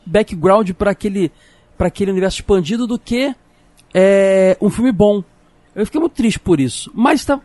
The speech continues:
indepen-, apesar dele, todos os outros estavam indo bem, bem pra caramba, assim. Hoje em dia, a Marvel é isso. É uma chuva de filmes que funcionam pra alimentar um universo expandido que não se ace-, se acerta no que, que vai ser.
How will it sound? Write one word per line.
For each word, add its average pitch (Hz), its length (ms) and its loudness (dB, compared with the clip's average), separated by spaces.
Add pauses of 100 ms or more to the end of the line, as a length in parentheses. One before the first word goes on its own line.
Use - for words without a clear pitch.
indepen-, 240 520 -4 (380)
apesar 233 340 2
dele, 214 160 -6
todos 233 220 -4
os 190 40 -2
outros 220 160 -4
estavam 208 220 0
indo 202 100 -2
bem, 156 260 0
bem 160 140 -2
pra 160 100 -8
caramba, 123 420 -8
assim. 110 260 -12 (520)
Hoje 240 280 0
em 220 40 -4
dia, 240 300 -2
a 214 100 2
Marvel 233 520 0
é 247 140 0
isso. 240 460 -2
É 165 80 -2
uma 208 140 0
chuva 262 420 -10
de 262 140 -12
filmes 233 480 -12
que - 160 -18
funcionam 196 760 -8
pra 185 160 -8
alimentar 175 640 -4 (600)
um 165 260 4
universo 170 360 2
expandido 165 440 0
que - 160 -4
não 226 640 -2
se - 160 -2
ace-, 196 520 2
se - 160 -6
acerta 185 520 -4
no 185 60 0
que, 190 120 -8
que 165 80 -10
vai 160 160 -2
ser. 208 380 -4